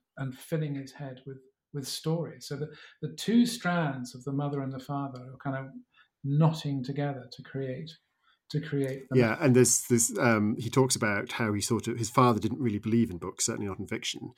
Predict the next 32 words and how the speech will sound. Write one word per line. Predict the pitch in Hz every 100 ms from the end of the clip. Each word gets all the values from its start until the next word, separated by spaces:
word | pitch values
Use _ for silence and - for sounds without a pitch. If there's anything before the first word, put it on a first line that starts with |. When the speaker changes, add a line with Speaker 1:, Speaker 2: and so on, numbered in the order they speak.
| - -
Speaker 2:
So | - 135 123
he | 123
sne-, | - 151
he | 147 135 - -
hides | - 151 143
his | 131 113
books | 143 143 - -
near | 127
the | 120
outhouse, | 131 143 - 98 - - - - - -
uh, | 131 110 117
and | 139 120 117
he | 123
reads, | 113 135 127 113 - - - -
uh, | 147 160
on | 123
the |
toilet, | 113 - 135 104 110
and | 101
to | -
the | 104
point | 123 110
where |
his | 107
father | - 113 107
thinks | 113 117
he | 104
has | 98
some | 110
kind | 101
of | 95
stomach | - 131 123